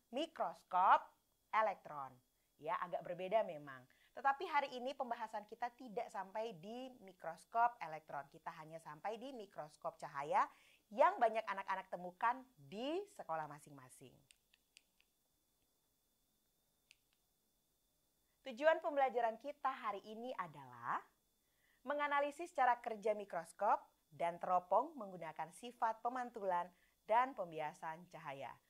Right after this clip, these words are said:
Ya, jadi anak-anak, hari ini kita akan mempelajari dua alat optik. Yang pertama adalah mikroskop dan yang kedua adalah teropong. Benda yang tidak asing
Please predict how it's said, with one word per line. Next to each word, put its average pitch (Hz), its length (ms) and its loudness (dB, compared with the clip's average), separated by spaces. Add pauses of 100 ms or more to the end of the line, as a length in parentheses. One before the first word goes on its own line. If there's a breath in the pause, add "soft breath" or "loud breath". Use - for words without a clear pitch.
(280 soft breath)
Ya, 151 320 -4
jadi 170 240 -12
anak-anak, 156 560 -12
hari 220 320 -8
ini 269 320 -6
kita 226 240 -10
akan 208 480 -4
mempelajari 170 400 -8
dua 185 320 -2
alat 147 240 -8
optik. 135 240 -20 (400 loud breath)
Yang 165 240 -8
pertama 160 400 -2
adalah 143 400 -8
mikroskop 160 800 8 (240 soft breath)
dan 170 160 -6
yang 170 80 -10
kedua 180 480 -2
adalah 151 320 -6
teropong. 139 480 -14 (160 soft breath)
Benda 190 400 2
yang 190 320 4
tidak 294 240 2 (160)
asing 285 320 -8